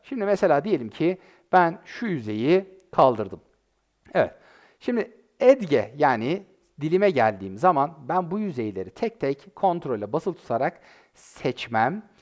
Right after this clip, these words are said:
Seçtikten sonra connect yaparak bu parçayı yeniden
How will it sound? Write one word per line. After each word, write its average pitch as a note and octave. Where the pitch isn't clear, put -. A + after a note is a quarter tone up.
Seçtikten G#3
sonra E3+
connect D#3
yaparak D3
bu B3
parçayı D3
yeniden E3+